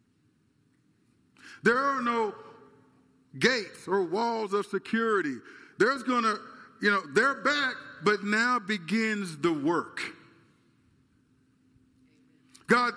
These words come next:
thank you for delivering us from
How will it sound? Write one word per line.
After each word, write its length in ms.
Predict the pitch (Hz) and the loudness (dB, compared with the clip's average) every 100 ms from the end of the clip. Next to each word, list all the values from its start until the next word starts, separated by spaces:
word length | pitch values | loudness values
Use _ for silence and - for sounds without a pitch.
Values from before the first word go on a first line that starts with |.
| - | 0
thank 340 | 269 269 - | 0 0 -2
you 260 | 220 175 131 - - - | 0 0 -2 -10 -20 -8
for 160 | - 226 | -2 -2
delivering 720 | 214 214 247 240 233 220 214 | 0 0 -2 0 0 0 2
us 240 | 208 196 - - - | 0 0 -6 -20 -20
from 600 | - - 240 247 233 | -14 -4 -2 -2 -4